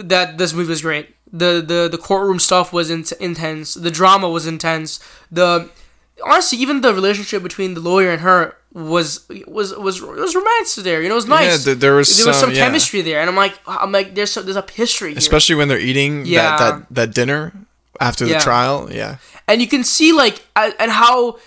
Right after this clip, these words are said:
Speaker 1: the acting is so subtle, but it's so real, you know? Like, I, at times I feel so, so, uh, like, loss of words of, or trying to explain the level of, like, of, of subtle, subtlety it is, but it is. You know, it's so real.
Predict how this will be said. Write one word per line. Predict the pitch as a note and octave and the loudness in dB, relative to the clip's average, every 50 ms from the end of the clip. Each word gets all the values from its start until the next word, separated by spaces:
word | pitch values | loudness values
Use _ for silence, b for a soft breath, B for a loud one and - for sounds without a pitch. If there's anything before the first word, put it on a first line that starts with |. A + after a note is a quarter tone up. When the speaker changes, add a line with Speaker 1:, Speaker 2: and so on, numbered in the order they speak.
| b b b b | b b b b
Speaker 1:
the | - F#3 F#3+ G3+ | -10 0 2 4
acting | F#3 F#3 F3+ F3 - C4+ C4 | 4 4 4 2 -2 -4 -2
is | A3+ G3+ - | 0 2 2
so | - A3 G#3+ | 2 2 0
subtle, | - - - E3+ D#3+ D#3+ F#3 G#3+ A#3 | 0 0 0 0 0 0 -2 -4 0
but | F#3 G3+ G3 | 0 0 0
it's | G3 - | 2 2
so | - A3+ G3+ | 2 2 2
real, | F3+ D#3 E3+ E3 D#3+ D3+ C3 D#3+ _ _ _ _ _ _ | 2 0 -4 -4 -4 -8 -10 -14 _ _ _ _ _ _
you | _ E3 E3+ F3 | _ -8 -4 -2
know? | F3 F#3 G3 A3+ b b b b b b b b b b | 0 0 0 -2 b b b b b b b b b b
Like, | - G3+ G3+ | -2 0 2
I, | - - - - - - - | 0 -2 -2 -4 -12 -4 -2
at | A#3 A#3+ - | -2 -2 0
times | - B3+ C4 D4 D4+ B3+ B3 | 2 2 4 2 2 2 -2
I | A3 | -2
feel | - - C4 B3+ | -2 -2 -2 -2
so, | - - B3+ B3 A#3+ A#3+ - A3+ | 0 2 2 2 2 0 -6 -6
so, | - - - A3+ A3+ A3 - - - - _ F#5+ E5 D#5 D#5 - - - | -6 -4 -2 -2 -2 -2 -4 -6 -20 -20 _ _ -20 _ -20 -12 -2 0
uh, | G#3+ F#3+ F3+ F3 F3 F3 F3 | 2 4 6 4 4 4 2
like, | F3 F3 F3+ E3 | 0 -2 -4 -4
loss | E3+ E3 F3 F3+ F#3+ - - G3 | 0 2 4 4 4 4 2 -4
of | F3 D#3 | -6 -6
words | E3 E3+ F3 F3+ F#3 F#3 E3+ D#3+ | -6 0 4 4 4 4 2 0
of, | F3 E3 - - - - | -4 -4 -4 -14 -16 -6
or | - G#3 G3 | -2 -2 -2
trying | F#3+ - - G3+ G3 | -2 2 2 2 2
to | G3 F#3 | 2 -2
explain | F3+ - - - - - F#3 F#3 F#3+ G3 G#3+ A#3 A3 b b b b b b b b _ | -2 -4 -4 -4 -6 -8 -6 -4 -2 -2 -4 -6 -10 b b b b b b b b _
the | E3 E3+ F3+ E3+ | 0 0 0 2
level | D#3+ D#3+ D#3+ E3 D#3+ E3+ F#3 F#3 F#3 E3+ | 2 2 0 0 0 0 -2 -2 -2 -2
of, | E3+ E3+ E3 D#3+ - | -2 -2 -2 -4 -4
like, | - E3+ E3 D#3+ D3 - _ _ _ _ _ _ _ _ _ _ _ _ _ _ _ _ _ | -2 -2 -2 -2 -4 -8 _ _ _ _ _ _ _ _ _ _ _ _ _ _ _ _ _
of, | - F3 E3+ - - - - _ | -6 -4 -4 -6 -14 -16 -4 _
of | - F#3 - | 0 0 2
subtle, | - - - F#3 F3+ F#3+ - - E3+ | 2 0 2 2 0 0 -2 -2 -6
subtlety | - - D#3+ E3+ F#3 F#3+ - - F#3+ E3+ | -2 -2 0 0 0 -4 -4 -4 -4 -2
it | D#3+ | -2
is, | E3 F#3 A3 G#3 | 0 -2 -2 -2
but | F#3 G3 F3+ | -4 -6 -2
it | D#3+ | 0
is. | F3+ F3+ F3 D#3+ D3+ C#3+ - - - - - | 0 2 2 0 -2 -6 -12 -14 -16 -8 -6
You | F3+ F3+ | -4 -2
know, | F#3 | -2
it's | F#3 F3+ - | -2 -2 0
so | - G3+ | 0 0
real. | F3+ E3 E3 E3 E3+ E3+ D#3+ D#3 C#3+ C#3 - | 0 0 -2 -4 -2 -2 -4 -4 -6 -10 -16